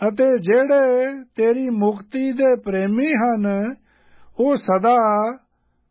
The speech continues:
ਆਖਦੇ ਰਹਿਣ, "ਭਾਈ ਪਰਮੇਸ਼ਵਰ ਦੀ ਵਡਿਆਈ ਹੋਵੇ।" ਮੈਂ ਤਾਂ ਮਸਕੀਨ ਅਤੇ ਕੰਗਾਲ ਹਾਂ। ਹੇ ਪਰਮੇਸ਼ਵਰ,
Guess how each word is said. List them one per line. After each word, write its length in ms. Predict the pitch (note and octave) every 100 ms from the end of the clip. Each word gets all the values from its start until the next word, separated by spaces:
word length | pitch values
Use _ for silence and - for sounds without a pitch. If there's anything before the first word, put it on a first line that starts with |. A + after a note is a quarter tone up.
| _
ਆਖਦੇ 480 | E3 E3 E3+ A3 C#4+
ਰਹਿਣ, 460 | C4+ G#3+ E3+ C#3 A2 _ _ _ _ _
"ਭਾਈ 580 | F#3+ F#3 D#3 D#3+ G3+ D4+ - _ _
ਪਰਮੇਸ਼ਵਰ 800 | G3 F#3 F#3+ G3+ G3+ C4 C4 B3
ਦੀ 500 | G#3 G#3+ G#3 G3+ G3 A3 C#4 _ _ _ _ _ E3
ਵਡਿਆਈ 480 | E3 E3 D3+ E3+ B3
ਹੋਵੇ।" 500 | G#3 D#3 C3+ A2+ G2 _ _ _ _ _ _ _ _ -
ਮੈਂ 440 | D#3 F3+ G#3+ C4+
ਤਾਂ 260 | C4 C#4 C4+
ਮਸਕੀਨ 1040 | A#3 G3+ F#3 - G3+ G#3+ B3 C4+ C4+ - A3+
ਅਤੇ 540 | G#3+ A#3 A#3 G#3+ G#3+ C4+ _ _ _ _ _
ਕੰਗਾਲ 540 | F#3 F#3 F3+ D#3+ E3+ C4
ਹਾਂ। 320 | G#3 F#3 A2 F#2+ _ _ _ _ _ _ _ F3+
ਹੇ 200 | B3+ C4+
ਪਰਮੇਸ਼ਵਰ, 920 | B3+ A#3 G3 A#3 B3 C#4+ C4+ E3+